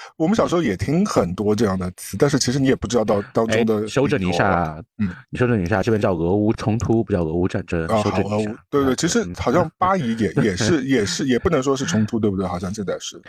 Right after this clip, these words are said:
Speaker 2: 巴以已经是战争了，因为以色列已经宣战了呀。
Speaker 1: 哦，
Speaker 2: 嗯。
Speaker 1: 但俄罗斯不也宣战了吗？
Speaker 2: 没有啊，他说那是我的领土，我要守卫啊。
Speaker 1: 好了，好了。嗯，
Speaker 2: 嗯，
Speaker 1: 好了，那
Speaker 2: 只要声明
Speaker 1: 就是，
Speaker 2: 就是离那一块
Speaker 1: 那我们官没说什么就是什么，好吗？就是我现在前面说的，
Speaker 2: 对，对。
Speaker 1: 如果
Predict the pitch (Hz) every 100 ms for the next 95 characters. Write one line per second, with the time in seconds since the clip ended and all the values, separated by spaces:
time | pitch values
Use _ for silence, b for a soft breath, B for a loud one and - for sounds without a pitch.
0 | 190 175 - 180 101 101 131 135 117 120
1 | 113 123 113 98 113 92 - 107 107 76
2 | - 113 123 127 123 120 113 92 - 101
3 | 78 - 180 131 160 175 104 90 101 101
4 | 80 76 _ _ 143 196 175 175 - 175
5 | 165 160 151 107 98 95 - 90 - 80
6 | 87 90 95 - _ _ - 98 101 95
7 | - _ _ 117 95 101 95 110 160 107
8 | - 143 151 131 143 110 107 107 117 107
9 | 165 131 117 170 202 147 165 165 110 107
10 | 104 95 90 90 107 123 135 135 98 135
11 | 123 113 127 131 123 113 117 131